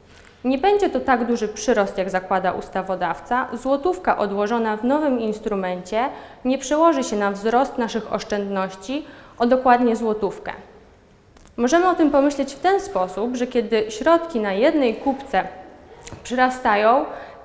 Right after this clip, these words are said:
inna kubka naszych oszczędności zostanie trochę uszczuplona. Część pieniędzy, zamiast pojawić się tam z naszych portfeli, zostanie przesunięta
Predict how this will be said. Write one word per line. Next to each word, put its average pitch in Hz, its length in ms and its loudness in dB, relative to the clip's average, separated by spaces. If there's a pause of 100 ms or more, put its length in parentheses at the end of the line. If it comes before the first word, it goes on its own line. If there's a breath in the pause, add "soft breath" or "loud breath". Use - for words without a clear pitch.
inna 370 360 2
kubka 247 400 -2
naszych 220 400 -2
oszczędności 196 840 -4
zostanie 302 420 0
trochę 262 380 0
uszczuplona. 190 720 -4 (500 loud breath)
Część 359 260 -2
pieniędzy, 202 720 -2
zamiast 233 340 -2
pojawić 269 580 -2
się 185 100 -6
tam 185 220 -6
z - 60 -8
naszych 196 280 -6
portfeli, 220 800 -6
zostanie 254 440 0
przesunięta 254 920 0